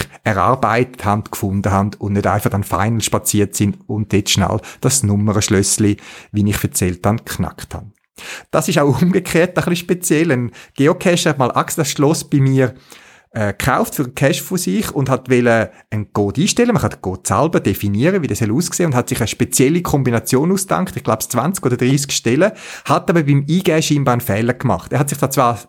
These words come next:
notiert gehabt, hat aber beim Eingeben einen Fehler gemacht scheinbar und hat das Schloss nicht mehr aufgebracht. Und hat mich dann eben gefragt, gibt's eine Variante, um den Code zurückzusetzen und so weiter? Und ich kann ihm müssen sagen, nein,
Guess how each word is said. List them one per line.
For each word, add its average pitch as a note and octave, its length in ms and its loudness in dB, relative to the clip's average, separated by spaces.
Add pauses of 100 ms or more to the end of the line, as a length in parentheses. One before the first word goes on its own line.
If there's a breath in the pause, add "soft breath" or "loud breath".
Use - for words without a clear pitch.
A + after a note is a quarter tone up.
notiert E3 640 0
gehabt, F#3+ 420 0 (240 loud breath)
hat C#3 140 0
aber C#3+ 140 2
beim B2 160 2
Eingeben D3 500 0
einen A2+ 100 -2
Fehler C3 340 2
gemacht F3 380 0
scheinbar D#3 300 2
und B2 100 -2
hat A2+ 160 -2
das C3+ 100 -4
Schloss - 540 -4
nicht G2+ 160 -2
mehr A#2+ 180 -4 (100)
aufgebracht. G#2+ 560 -2
Und A#2 80 0
hat C#3+ 120 0
mich D#3 140 0
dann C#3 120 2
eben C3+ 120 -2
gefragt, C3+ 480 2 (260 loud breath)
gibt's F#3+ 260 0
eine D3 80 2
Variante, C#3+ 520 2 (100)
um C3+ 120 2
den C#3 180 -2
Code D3+ 280 2
zurückzusetzen F3 760 0
und D#3 180 0
so C#3+ 120 0
weiter? C#3+ 360 0 (220 loud breath)
Und C3+ 160 0
ich C3+ 80 2
kann C3+ 140 2
ihm C3 100 2
müssen B2 200 0
sagen, G#2+ 280 0
nein, A#2+ 300 2